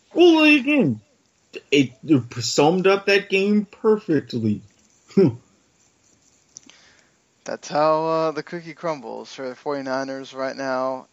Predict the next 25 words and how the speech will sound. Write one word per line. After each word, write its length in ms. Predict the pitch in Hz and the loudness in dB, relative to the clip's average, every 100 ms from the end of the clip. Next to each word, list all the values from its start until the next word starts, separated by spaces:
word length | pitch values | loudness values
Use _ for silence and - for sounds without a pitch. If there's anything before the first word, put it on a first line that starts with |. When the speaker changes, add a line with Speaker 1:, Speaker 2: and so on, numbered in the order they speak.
| - | -16
Speaker 2:
Arizona 560 | - 143 139 147 139 | -10 -10 -8 -8 -8
gets 220 | 131 127 127 | -10 -12 -14
a 100 | 110 _ _ _ _ _ - | -20 _ _ _ _ _ -16
much-needed 720 | 139 156 156 - 147 139 127 | -4 -4 -4 -12 -10 -10 -10
win 580 | 120 127 127 123 123 123 _ _ _ _ _ _ _ _ _ | -12 -10 -8 -10 -12 -18 _ _ _ _ _ _ _ _ _
and 340 | - 117 113 107 | -12 -10 -10 -12
to 160 | 127 120 | -16 -12
kinda 340 | 135 120 110 | -10 -10 -10
keep 340 | - 147 139 - | -14 -18 -18 -10
pace 440 | 139 120 117 - | -8 -8 -8 -14
in 140 | 123 | -10
that 200 | 127 117 | -8 -8
division 440 | 127 127 127 127 120 | -10 -14 -14 -14 -18
where 100 | 113 | -16
the 100 | 110 | -18
Rams 840 | 107 117 139 139 110 107 107 - _ _ _ _ _ - | -14 -10 -8 -8 -10 -14 -20 -20 _ _ _ _ _ -12
are 300 | 123 123 127 | -6 -6 -8
just 400 | 123 - 143 131 | -12 -10 -8 -8
surprising 680 | - 139 - 151 156 160 156 | -16 -12 0 2 2 -4 -12
everyone 760 | - 165 214 220 139 127 123 120 | 0 0 0 -10 -8 -6 -6 -6
after 380 | 107 135 - 123 | -4 -6 -6 -8
they 200 | 120 117 | -8 -8
go 340 | 143 151 170 | -6 -6 -6
to 120 | 160 | -10
Dallas 680 | 143 135 135 143 143 143 - | -6 0 2 2 -2 -6 -14